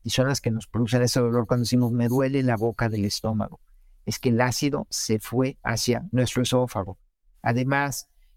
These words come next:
el sobrepeso también relaja este esfínter.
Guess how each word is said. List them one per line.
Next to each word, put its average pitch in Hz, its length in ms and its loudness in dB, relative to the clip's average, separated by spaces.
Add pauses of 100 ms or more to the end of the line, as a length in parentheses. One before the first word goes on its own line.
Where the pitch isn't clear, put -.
el 120 140 2
sobrepeso 175 920 -2
también 156 720 -2 (220)
relaja 135 840 0
este 127 280 -2
esfínter. 131 580 -4